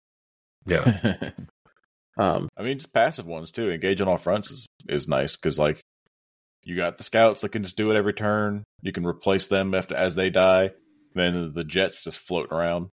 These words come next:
Speaker 2: being like, "Where I gotta be? Over there? That
Speaker 3: so
Speaker 2: court?"
Speaker 3: you do
Speaker 2: Yeah.
Speaker 3: lo-, you lose the aircraft keyword and all rules associated with it if you hover. So you can do that with the Storm Raven.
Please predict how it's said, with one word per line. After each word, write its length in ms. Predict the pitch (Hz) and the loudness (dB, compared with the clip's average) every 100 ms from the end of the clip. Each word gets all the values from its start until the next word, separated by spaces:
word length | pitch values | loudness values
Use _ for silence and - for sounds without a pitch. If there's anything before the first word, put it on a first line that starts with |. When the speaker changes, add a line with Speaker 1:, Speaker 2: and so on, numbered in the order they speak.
| _ | _
Speaker 2:
being 120 | 82 | -4
like, 200 | 80 80 | -4 -4
"Where 140 | 104 117 | 2 2
I 40 | |
gotta 140 | 127 131 | 4 0
be? 200 | 147 147 | -6 -10
Over 120 | 131 151 | -6 -4
there? 120 | 143 | 0
That 180 | 123 139 | 2 4
Speaker 3:
so 80 | 156 | 4
Speaker 2:
court?" 100 | 131 | 4
Speaker 3:
you 120 | 127 | 4
do 200 | 147 156 | 6 6
Speaker 2:
Yeah. 60 | 135 | 6
Speaker 3:
lo-, 180 | 139 143 - | 6 4 0
you 180 | 120 | -4
lose 420 | 117 113 160 175 147 | -2 2 2 2 0
the 200 | 143 - | -2 2
aircraft 640 | 123 120 139 117 107 - | 2 2 0 2 0 -6
keyword 580 | - 113 - - - - - - | -8 -6 -6 -6 -10 -14 -10 -2
and 140 | 107 | 2
all 200 | 95 120 | 4 4
rules 260 | 123 110 98 | 4 2 2
associated 600 | 95 113 107 98 85 78 | 2 4 4 2 2 0
with 160 | 80 | -2
it 60 | 78 | -2
if 120 | - | -4
you 100 | 82 | -2
hover. 300 | 113 80 60 | 0 0 -2
So 160 | - 90 | 0 2
you 220 | 101 101 | 2 0
can 400 | - 123 113 98 | -2 0 2 0
do 140 | 87 87 | -2 -4
that 300 | - 65 - | -4 -6 -6
with 140 | 87 | -8
the 240 | - 62 - _ _ _ - | -6 -8 -10 _ _ _ -10
Storm 280 | - 95 58 | -2 0 -2
Raven. 260 | 57 - | -6 -10